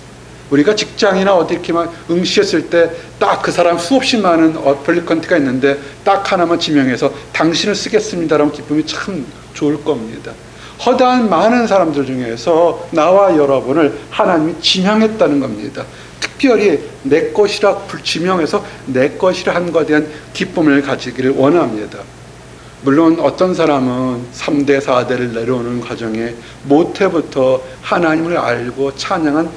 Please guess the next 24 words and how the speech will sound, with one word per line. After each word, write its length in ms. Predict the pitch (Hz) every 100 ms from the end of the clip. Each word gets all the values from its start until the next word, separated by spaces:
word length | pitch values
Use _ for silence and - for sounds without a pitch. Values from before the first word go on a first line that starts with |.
| - -
그런 220 | 147 156
축복의 400 | 143 - - 185
가정도 400 | 175 127 135 139
있습니다. 480 | 151 - 107 - - - - - -
그지만 240 | - 220
어떤 180 | - 185
사람은 400 | 175 143 147 156 - -
전혀 400 | - 160 156 175
하나님을 500 | 175 208 196 175 175
알지 440 | 180 123 135 214 190
못하는 440 | 127 - 139 139
가정, 380 | 139 113 120 113 - - -
오히려 340 | 135 127 165
배척하는 640 | 160 147 147 185 196 180 170
가정, 360 | 151 156 185 180 - -
알고서도 800 | 127 135 175 196 180 170 202 180
오히려 360 | 143 143 165 170
회방한 420 | 214 214 180 202 208 - - -
그런 300 | 175 208 214
사람도 380 | 208 190 190
있는데, 560 | 202 147 135 170 147 180 - - -
하나님은 680 | - 262 240 226 202 190 196 -
그 140 | - 175
사람까지도 1040 | 190 185 185 - 165 127 127 147 160 156